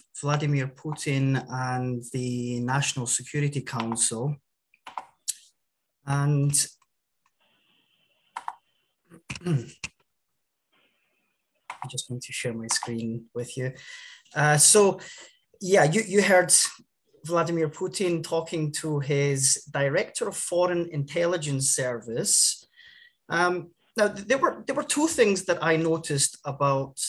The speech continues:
this video when I saw it. Um, the first one, the first thing was that I only saw one woman in the room there out of, uh, all of the, the top, uh, Russian security officials. So just one woman.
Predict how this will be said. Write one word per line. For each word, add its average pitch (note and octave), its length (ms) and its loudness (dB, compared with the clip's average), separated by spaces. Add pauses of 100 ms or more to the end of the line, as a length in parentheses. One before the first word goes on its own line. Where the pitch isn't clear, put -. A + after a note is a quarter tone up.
(140)
this D3 240 -2
video D3 320 2
when B2 180 -4
I A#2 120 -4
saw A#2+ 380 0
it. A2 220 -8 (140)
Um, B2+ 480 -8
the D3 80 -4
first - 320 0
one, E3+ 460 4 (280)
the G3 60 -2
first - 260 2
thing F3 300 4
was D#3 220 4
that C#3+ 320 2 (840)
I F3 140 0
only G3 240 2
saw E3 260 6
one D3+ 360 0
woman C3+ 580 -4 (160)
in D#3 160 0
the C3 80 0
room E3 380 0
there B2 420 -2 (420)
out D3 300 0
of, C3+ 300 -4
uh, C3+ 320 0
all D3 200 2
of C#3+ 140 -4
the, B2+ 500 -6
the B2+ 80 -8
top, C#3 380 -6 (320)
uh, C3 220 -4
Russian C#3 480 -2
security C#3 580 -2
officials. D3 800 -4 (640)
So - 120 -8
just D#3+ 240 -2
one D#3+ 240 2
woman. C#3+ 460 0